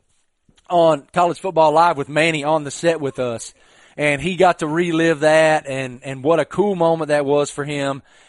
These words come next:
And then he went out the door, and now he is the head coach of his hometown team. Manny is a Miami native. He grew up loving the U swag with Bernie Kosar,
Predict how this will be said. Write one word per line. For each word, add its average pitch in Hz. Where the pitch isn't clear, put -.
And 151
then 170
he 165
went 160
out 147
the 147
door, 139
and 131
now 147
he 139
is 117
the 107
head 147
coach 135
of 147
his 151
hometown 160
team. 139
Manny 165
is 147
a 135
Miami 147
native. 135
He 180
grew 175
up 165
loving 131
the 156
U 147
swag 113
with 156
Bernie 170
Kosar, 135